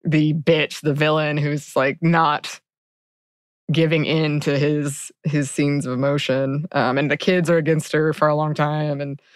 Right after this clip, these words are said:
he's against her. And so it did feel very, like, he seemed to not be pulling his weight at all. And then when she's like, "Well, you've gotta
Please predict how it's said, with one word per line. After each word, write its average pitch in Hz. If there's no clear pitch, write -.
he's 214
against 170
her. 170
And 143
so 156
it 147
did 202
feel 180
very, 160
like, 147
he 151
seemed 226
to -
not 165
be 147
pulling 160
his 147
weight 143
at 127
all. 131
And 135
then 135
when 139
she's 135
like, 131
"Well, 143
you've 139
gotta 131